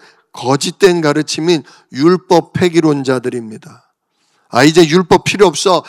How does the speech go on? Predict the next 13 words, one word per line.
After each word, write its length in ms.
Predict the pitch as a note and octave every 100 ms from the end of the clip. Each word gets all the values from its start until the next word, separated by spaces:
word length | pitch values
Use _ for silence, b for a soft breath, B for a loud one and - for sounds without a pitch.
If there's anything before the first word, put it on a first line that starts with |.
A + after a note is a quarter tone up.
| B
율법 320 | D3+ F3 E3+ E3+
안 160 | D3+
지켜도 420 | E3 E3+ F3+ E3
돼. 320 | D#3 E3+ C#3 - b b
율법으로 580 | C#3 F3+ F#3 A3 G3 G3+
구원받는 680 | E3+ F#3+ F#3+ F#3 F3+ F#3 F#3+
거 80 | F#3
아니야. 420 | E3 F#3 G#3+ F3 B B
예수 320 | - F3+ - G3+
믿으면 420 | F#3+ F#3+ F#3+ F3+
돼." 340 | G3 G#3+ D#3 _ _ _ _ _
그러면서 440 | - E3+ F3+ E3 D#3
삶은 580 | - G3 F#3+ F#3+ A#3+